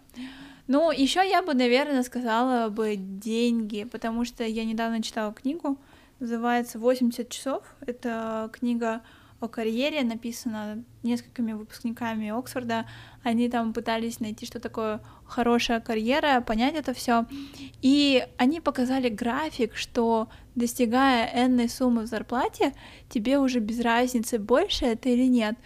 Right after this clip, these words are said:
Например, если ты зарабатываешь там двадцать тысяч, э, фунтов в год или там, не знаю, пятьдесят тысяч фунтов в год, у тебя большая разница. А если ты зарабатываешь, допустим, шестьдесят фунтов в год и там ш-, семьдесят,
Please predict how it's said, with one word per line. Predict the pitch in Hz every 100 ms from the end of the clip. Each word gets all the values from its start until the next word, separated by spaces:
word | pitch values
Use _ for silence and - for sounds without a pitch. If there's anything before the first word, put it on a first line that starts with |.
| - - -
Например, | 240 254 269 254 -
если | 240 254 233
ты | 240
зарабатываешь | 240 233 240 240 240 214 220 226
там | - 240 214
двадцать | 220 233 233 - -
тысяч, | 233 - 220 - - - - -
э, | 233 233
фунтов | - 233 226 226
в | 220
год | 220 214 - - - - _ _
или | 233 214 208
там, | 220 208
не | 214
знаю, | 226 208
пятьдесят | 226 214 226 403 494
тысяч | 330 254 220
фунтов | - 220 220 214
в |
год, | 220 220 - -
у | -
тебя | 311
большая | 269 247 247 233 214
разница. | 208 - 226 247 - - - - -
А |
если | 240 254 254
ты | 254 247
зарабатываешь, | 240 233 226 233 233 214
допустим, | 226 247 233 - 233
шестьдесят | 254 226 220 233 240 233 233 - - -
фунтов | - 240 220 226
в | 214
год | 233 233 -
и | 233
там | 214 226 208 214 - - - -
ш-, | - - 233
семьдесят, | - 269 508 339 - 226